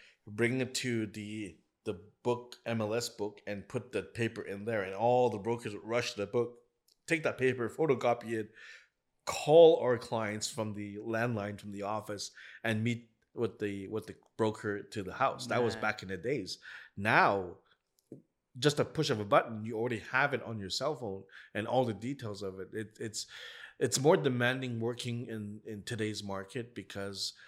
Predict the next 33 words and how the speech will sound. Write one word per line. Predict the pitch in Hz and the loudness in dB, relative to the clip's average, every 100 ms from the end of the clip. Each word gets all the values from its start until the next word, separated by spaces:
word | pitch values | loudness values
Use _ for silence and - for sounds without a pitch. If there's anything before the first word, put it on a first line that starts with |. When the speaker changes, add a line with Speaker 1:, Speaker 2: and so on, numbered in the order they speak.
| - | -8
Speaker 1:
uh, | - 98 | -4 0
everybody | 120 127 117 117 | 2 2 0 -2
expects | 101 - 113 104 - | -2 -4 -4 -6 -8
everything | 98 101 - 98 | -8 -10 -8 -8
yesterday | 95 90 - 92 78 _ - | -6 -6 -6 -8 -14 _ -6
or | 107 | -4
even | 107 107 | -2 -2
the | 101 | -4
day | 98 | -6
before | 92 - 92 | -8 -12 -10
that. | 92 57 - _ - - | -8 -10 -12 _ -20 -18
Speaker 2:
Yeah. | - | -2
Speaker 1:
And | 117 110 | 0 4
so | 120 113 | 4 2
if | 104 - | -2 -2
everybody | 127 143 139 143 | 2 4 2 -2
has | 113 123 120 120 | -2 2 2 2
this | 110 | -6
technology, | - 101 101 120 113 - 90 95 _ _ - | -8 -6 -2 0 -2 -4 -10 -14 _ _ -4
imagine | 117 113 117 120 117 104 92 _ _ - - | 0 4 4 2 -2 -4 -8 _ _ -12 -2
if | 113 - | -2 0
you're | 127 135 156 - 110 | 2 4 2 -6 -8
just | 110 123 139 156 - - _ _ _ - | 2 6 6 6 -2 -14 _ _ _ -8
a | 113 | -6
bit | 101 131 127 127 | 0 2 2 0
slower | - 120 117 113 | 0 2 2 2
than | 110 104 | -2 -6
the | 104 | -4
average | 101 104 101 107 | -2 -2 -6 -4
broker | 110 107 107 | -4 -2 -4
working | 101 104 - 104 107 - - - | -4 -6 -8 -12 -12 -14 -20 -8
and | 101 | -6
hustling, | - 127 - 107 98 95 | 0 0 0 -4 -6 -8